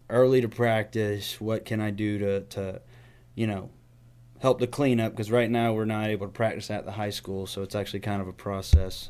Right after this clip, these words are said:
Um, but he is just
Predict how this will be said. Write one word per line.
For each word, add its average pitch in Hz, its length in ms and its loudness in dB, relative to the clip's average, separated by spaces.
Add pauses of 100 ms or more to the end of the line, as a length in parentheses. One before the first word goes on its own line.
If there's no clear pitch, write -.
Um, 95 460 -6 (840)
but 113 460 2
he 156 340 8
is 123 140 2
just 127 360 6